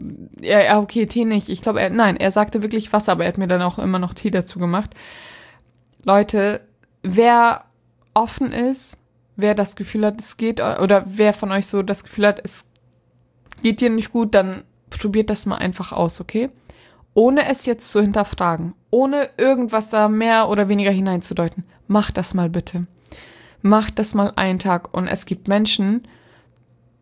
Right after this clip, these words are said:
mir fallen gerade ganz, ganz viele ein,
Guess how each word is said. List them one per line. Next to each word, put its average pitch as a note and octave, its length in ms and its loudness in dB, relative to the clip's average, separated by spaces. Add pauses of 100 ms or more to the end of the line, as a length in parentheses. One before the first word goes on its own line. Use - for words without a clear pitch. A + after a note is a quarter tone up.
(800)
mir F3+ 140 2
fallen F3 220 2
gerade E3+ 260 -2
ganz, F3+ 280 0
ganz F#3 180 -4
viele F3+ 240 -4
ein, F#3 300 -4